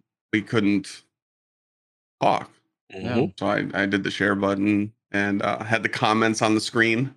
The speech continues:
Speaker 1: <laughs> you know,
Speaker 2: <laughs> Nice.
Speaker 1: and, uh, it, it was real janky. And, um,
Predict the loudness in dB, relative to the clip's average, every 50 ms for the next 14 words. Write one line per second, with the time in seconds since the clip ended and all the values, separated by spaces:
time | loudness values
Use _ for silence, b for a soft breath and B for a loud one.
0 | _ -18 -10 -2 2 6 6 6 6 6 4 4 4 4 0 0 -4 -4 -6 _
1 | -6 -6 -6 -6 _ -6 -2 2 2 4 4 4 4 4 4 2 2 0 -2 -4
2 | -4 0 2 2 4 4 4 2 2 4 4 4 4 4 2 2 2 2 2 2
3 | 2 2 2 2 -2 -8 -16 _ _ _ _ _ _ _ _ _ -2 0 0 2
4 | 2 2 2 2 2 2 2 2 2 2 0 0 -2 -4 -10